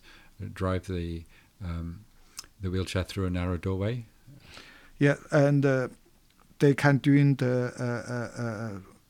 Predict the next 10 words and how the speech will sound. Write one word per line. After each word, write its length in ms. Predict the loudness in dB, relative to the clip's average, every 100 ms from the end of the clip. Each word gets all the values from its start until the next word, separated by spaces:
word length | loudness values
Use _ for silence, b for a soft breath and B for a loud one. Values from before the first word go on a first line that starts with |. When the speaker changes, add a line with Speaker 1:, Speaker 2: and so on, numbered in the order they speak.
| _ _ _ _ _ _ _
Speaker 2:
navigate 600 | -2 0 0 0 -2 -2
in 220 | 0 -2
the 80 | 0
indoor 420 | 2 4 4 2
environment 600 | 2 -2 -2 -2 -2 -4 -4
in 120 | -4
general, 440 | -2 -2 -2 -4 -10 _ _ _
uh, 140 | -10 -6
no 160 | -4 -4
problem. 540 | -4 -6 -4 -10 -12